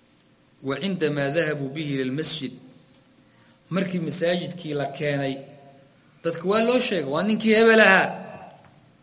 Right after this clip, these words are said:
Rafada al-jamiic. Dadkii oo dhan way diinay inay ku tukadaan. Waxaa la yidhi, "Ku tukan mayn."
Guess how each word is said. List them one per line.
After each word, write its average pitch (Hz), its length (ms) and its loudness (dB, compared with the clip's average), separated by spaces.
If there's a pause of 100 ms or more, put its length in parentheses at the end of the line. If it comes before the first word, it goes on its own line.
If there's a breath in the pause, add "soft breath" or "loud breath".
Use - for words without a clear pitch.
(120)
Rafada 147 500 -2
al-jamiic. 127 600 -2 (520)
Dadkii 165 240 -6
oo 143 80 -2
dhan 139 160 -4
way 131 100 -4
diinay 117 260 -8
inay 110 140 -8
ku - 100 -16
tukadaan. 98 400 -16 (1900)
Waxaa 135 180 -2
la 139 100 2
yidhi, 135 200 0
"Ku 180 140 -4
tukan - 360 -6
mayn." 98 200 -12